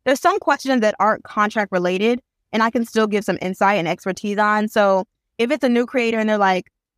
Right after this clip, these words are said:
"I get this all the time," where there's someone that works a nine-to-five or they're in a professional field and they're like, "How do I navigate social media in a place where my job not gonna fire me?" Okay.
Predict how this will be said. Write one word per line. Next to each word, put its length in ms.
"I 100
get 160
this 140
all 100
the 80
time," 220
where 120
there's 180
someone 280
that 180
works 240
a 60
nine-to-five 640
or 100
they're 220
in 100
a 60
professional 440
field 280
and 100
they're 80
like, 200
"How 200
do 120
I 140
navigate 560
social 300
media 560
in 140
a 40
place 220
where 140
my 120
job 260
not 120
gonna 120
fire 240
me?" 140
Okay. 360